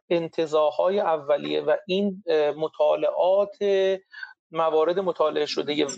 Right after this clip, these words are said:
اه، موجود در واقعیت تبدیل می‌شه به مفاهیم. یعنی به عبارت دیگه اون عنوان می‌کنه که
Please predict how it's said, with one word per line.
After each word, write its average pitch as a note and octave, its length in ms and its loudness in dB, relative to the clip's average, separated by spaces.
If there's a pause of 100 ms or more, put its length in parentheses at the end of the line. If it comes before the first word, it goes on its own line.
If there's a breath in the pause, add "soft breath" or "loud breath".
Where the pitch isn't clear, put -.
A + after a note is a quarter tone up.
اه، D3 380 2 (160)
موجود D#3 420 -4
در D3 180 2
واقعیت D3 680 0
تبدیل A3+ 460 -2
می‌شه A#3 200 -2
به A3+ 80 0
مفاهیم. E3 680 0 (520 loud breath)
یعنی F#3+ 220 0
به B3+ 80 -4
عبارت G3+ 420 2
دیگه F3+ 160 -4
اون C4 160 0
عنوان B3+ 260 -2
می‌کنه A3 300 -2
که D#3 260 -4